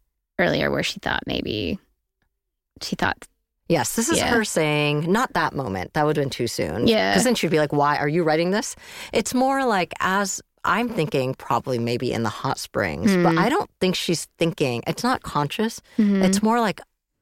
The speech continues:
Speaker 2: "I don't understand. I'm actually having this feeling with someone that I can't possibly be feeling anything for."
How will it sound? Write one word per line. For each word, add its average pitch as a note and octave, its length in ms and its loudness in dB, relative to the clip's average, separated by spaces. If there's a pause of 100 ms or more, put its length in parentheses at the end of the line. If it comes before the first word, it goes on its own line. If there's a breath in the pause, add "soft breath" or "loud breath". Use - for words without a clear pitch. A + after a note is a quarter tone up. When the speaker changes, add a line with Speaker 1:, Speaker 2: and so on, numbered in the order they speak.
(420)
Speaker 2:
"I F3+ 100 0
don't A#3+ 220 0
understand. E3+ 760 0
I'm C#3+ 200 0
actually D#3 300 0
having D3 280 -2
this C3 140 -4
feeling C3+ 400 0
with A2+ 120 -2
someone B2+ 260 -2
that C#3+ 80 2
I D#3 60 2
can't - 340 -2
possibly C3+ 440 -4
be A#2 60 -6
feeling A2+ 340 -2
anything A2 360 -4
for." F#2 360 -2